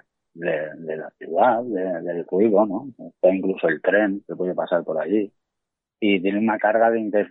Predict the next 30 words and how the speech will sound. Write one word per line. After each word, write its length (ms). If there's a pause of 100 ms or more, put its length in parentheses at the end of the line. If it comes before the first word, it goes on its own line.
(340)
puede 200
tener 220
una 180
carga 240
de 160
interferencias 800
muy, 480
muy 200
grande, 360
¿no? 160 (420)
Pero 160
luego 200
cuando 220
estás 240
allí, 540
eh, 400
grabando, 640 (200)
pues 340 (360)
ocurre 520
lo, 300
lo, 340 (260)
ocurre 760
eso 260
exactamente, 640
que 100
tú 100
encuentras 440
que 100
hay, 160
eh, 440